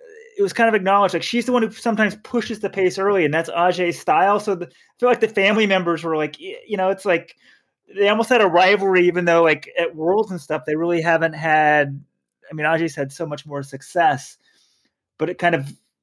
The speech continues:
if you only have one style of running and someone tries to do that same style, they can really throw you off your game. So I think learning new tactics can help.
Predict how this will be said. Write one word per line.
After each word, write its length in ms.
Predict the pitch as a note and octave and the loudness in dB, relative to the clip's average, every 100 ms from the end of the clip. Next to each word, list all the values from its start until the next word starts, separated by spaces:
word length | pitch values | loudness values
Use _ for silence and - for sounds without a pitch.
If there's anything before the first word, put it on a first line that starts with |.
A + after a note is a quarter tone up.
| _ _ _ _ - | _ _ _ _ -10
if 120 | D3 | 0
you 80 | G#3 | 2
only 180 | A#3 A3 | 4 2
have 160 | G3+ | 2
one 260 | D#3+ F#3 F#3+ | 2 2 2
style 300 | - F#3 D#3+ | 2 4 4
of 100 | C3+ | 4
running 360 | E3+ G#3+ E3 | 2 2 2
and 100 | D3 | -2
someone 300 | C#3 F#3 E3+ | -2 -2 0
tries 340 | D#3+ F#3 D#3+ C#3+ | -2 0 2 0
to 100 | D3 | -2
do 100 | D3 | 0
that 220 | C#3+ C#3+ | 2 0
same 240 | C#3 D3 C3+ | 0 -2 -2
style, 320 | - F3+ D#3+ | 0 2 4
they 80 | C#3 | 2
can 120 | C#3 | -2
really 140 | D#3 | -2
throw 220 | C#3+ D#3 C#3+ | -2 -2 0
you 180 | C3+ | 2
off 160 | B2+ B2+ | 2 0
your 100 | B2+ | -4
game. 300 | B2 C#3+ B2+ | -4 -4 -6
So 160 | - B2 | -6 -6
I 60 | |
think 240 | A#2+ C3+ - | -6 -8 -8
learning 280 | D3 C#3+ C3+ | -4 -2 -2
new 100 | C3+ | -2
tactics 600 | C3+ C3 C3+ B2+ - - | 0 0 0 -6 -10 -12
can 160 | - B2+ | -12 -6
help. 280 | B2+ C3 | -4 -6